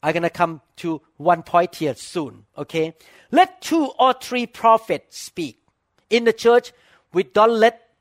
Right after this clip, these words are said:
five, ten people speak on one Sunday. One or two, three max, so that we can do something else. Otherwise, we keep speaking, keep prophesying, and no teaching, no, nothing else. Let the others judge. Okay.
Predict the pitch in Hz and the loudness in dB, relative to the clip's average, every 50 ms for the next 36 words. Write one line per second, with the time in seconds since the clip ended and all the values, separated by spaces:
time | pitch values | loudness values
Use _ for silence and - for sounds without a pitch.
0 | _ _ _ _ _ _ - - 190 196 202 214 226 220 - - 202 190 180 - | _ _ _ _ _ _ 0 2 4 6 6 6 4 2 0 -2 -4 -4 -4 -4
1 | 196 185 - - 180 - - - 180 180 180 _ - 170 156 147 147 143 139 131 | -6 -6 -4 -4 -6 -6 -4 -2 -2 -2 -2 _ -4 -4 -4 -2 -4 -6 -6 -6
2 | - 147 131 123 113 113 - - _ _ _ _ _ _ _ _ _ - 127 165 | -8 -8 -8 -10 -12 -16 -18 -20 _ _ _ _ _ _ _ _ _ -4 0 2
3 | 185 214 220 - 226 220 - - 226 185 135 110 _ _ _ _ _ _ _ _ | 2 2 0 -2 -4 -4 -4 -6 -8 -8 -8 -10 _ _ _ _ _ _ _ _
4 | _ - - 233 226 202 170 180 190 160 120 - - - - - - _ _ _ | _ -10 -6 -4 -4 -2 -2 -2 -2 -2 -4 -8 -14 -16 -16 -18 -20 _ _ _
5 | _ _ _ _ _ _ _ - - - 190 202 190 185 160 123 170 - 175 170 | _ _ _ _ _ _ _ -10 -2 0 2 4 4 2 0 0 -4 -6 -6 -6
6 | 160 165 160 - 180 147 - 170 156 151 135 120 107 - - - _ _ _ _ | -8 -8 -6 -6 -8 -6 -6 -8 -8 -8 -10 -12 -12 -14 -20 -20 _ _ _ _
7 | _ _ _ _ _ _ _ _ _ _ _ - 156 170 208 202 185 180 170 170 | _ _ _ _ _ _ _ _ _ _ _ -2 -2 0 0 2 2 2 2 2
8 | 160 165 - - 202 - - - - 202 220 - - 196 180 156 139 131 - - | -2 -6 -8 -10 -10 -12 -8 -4 -2 -2 -2 -2 -2 -2 -2 -2 -4 -8 -8 -10
9 | 196 - - 196 196 190 190 - - 190 180 180 175 175 165 151 147 139 143 139 | -6 -2 2 2 2 2 0 -2 0 2 2 2 0 -2 -4 -6 -8 -8 -8 -6
10 | 156 156 156 151 _ - 214 - - - 196 170 151 147 156 151 143 131 - _ | -6 -4 -6 -6 _ -10 -10 -10 -8 -6 -6 -6 -6 -6 -6 -6 -6 -8 -10 _
11 | _ _ _ _ - 180 196 196 - 196 160 139 143 131 - - - - _ _ | _ _ _ _ -4 -4 -2 -2 -4 -8 -6 -6 -6 -6 -8 -10 -18 -20 _ _
12 | _ _ _ - 185 254 330 320 - - 285 320 - 277 269 269 269 269 285 277 | _ _ _ 0 2 2 2 2 0 -10 -8 -2 2 2 4 4 4 4 4 2
13 | 277 - _ _ - 285 262 196 - - - - - - _ _ _ _ _ _ | 2 -2 _ _ -2 -2 -2 -2 -4 -10 -18 -20 -20 -20 _ _ _ _ _ _
14 | - 160 160 - - 165 127 - - | -8 -8 -6 -6 -6 -8 -10 -10 -12